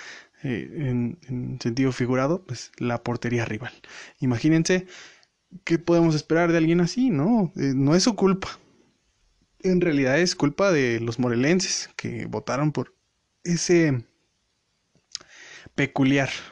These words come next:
personaje. Pero bueno, vamos a lo que sí está, pues,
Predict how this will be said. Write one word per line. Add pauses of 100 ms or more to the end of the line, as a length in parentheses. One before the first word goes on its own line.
(100)
personaje. (580)
Pero
bueno,
vamos
a
lo
que (600)
sí
está, (1040)
pues,